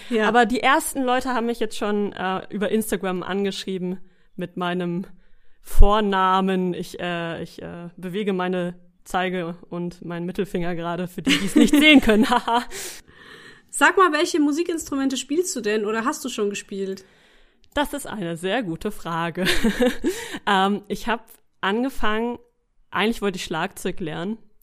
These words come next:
Speaker 2: aber meine Eltern haben gesagt, „Nee, das ist zu laut.“ Deswegen hab ich
Speaker 1: <laughs>
Speaker 2: gedacht, „Okay, was kannst du deinen Eltern Gutes tun?“ und hab die Posaune genommen. Ähm, und
Speaker 1: Ist aber auch laut, oder?
Speaker 2: Ja, richtig.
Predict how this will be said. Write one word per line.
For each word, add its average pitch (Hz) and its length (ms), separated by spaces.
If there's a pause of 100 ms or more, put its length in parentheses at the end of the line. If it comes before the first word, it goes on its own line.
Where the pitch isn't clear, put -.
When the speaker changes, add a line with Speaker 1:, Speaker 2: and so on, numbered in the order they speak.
(480)
Speaker 2:
aber 190 160
meine 185 220
Eltern 185 240
haben 180 160
gesagt, 170 380
„Nee, 170 200
das - 80
ist - 200
zu 185 80
laut.“ 160 440 (300)
Deswegen 180 360
hab 226 120
ich - 200 (160)
Speaker 1:
<laughs> 539 200
Speaker 2:
gedacht, 403 360
„Okay, 214 460 (300)
was - 240
kannst 208 280
du 196 80
deinen 180 520
Eltern 190 280
Gutes 196 300
tun?“ 208 320
und 175 140
hab 180 100
die 180 140
Posaune 175 420
genommen. 247 360 (920)
Ähm, 185 560 (340)
und 196 280
Speaker 1:
Ist 190 100
aber 196 220
auch - 140
laut, 220 320
oder? 269 300 (100)
Speaker 2:
Ja, 254 160
richtig. 214 680